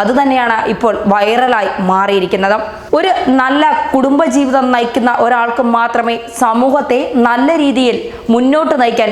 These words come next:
കഴിയുകയുള്ളൂ എന്നുള്ളത് പറഞ്ഞു വന്ന പല്ലവിയാണ്. അത് തന്നെയാണ് സുരേഷ് ഗോപിയുടെ കാര്യത്തിലും വ്യക്തമാകുന്നത്. നല്ലൊരു അച്ഛനായി, നല്ലൊരു ഭർത്താവായി, നല്ലൊരു മകനായി സുരേഷ് ഗോപി കുടുംബത്തിൽ തിളങ്ങി നിൽക്കുമ്പോൾ ആ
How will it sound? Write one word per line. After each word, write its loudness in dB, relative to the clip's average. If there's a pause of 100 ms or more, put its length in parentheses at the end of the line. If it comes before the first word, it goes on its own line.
(160)
കഴിയുകയുള്ളൂ 0 (320)
എന്നുള്ളത് 2 (500)
പറഞ്ഞു 0
വന്ന 2 (200)
പല്ലവിയാണ്. 2 (400)
അത് 0
തന്നെയാണ് 0 (140)
സുരേഷ് 0
ഗോപിയുടെ 2
കാര്യത്തിലും 0
വ്യക്തമാകുന്നത്. 0 (200)
നല്ലൊരു 0
അച്ഛനായി, -2 (200)
നല്ലൊരു 0
ഭർത്താവായി, 0 (220)
നല്ലൊരു 0 (120)
മകനായി 0 (400)
സുരേഷ് 2
ഗോപി 2 (260)
കുടുംബത്തിൽ 2 (220)
തിളങ്ങി 0
നിൽക്കുമ്പോൾ 0 (540)
ആ 0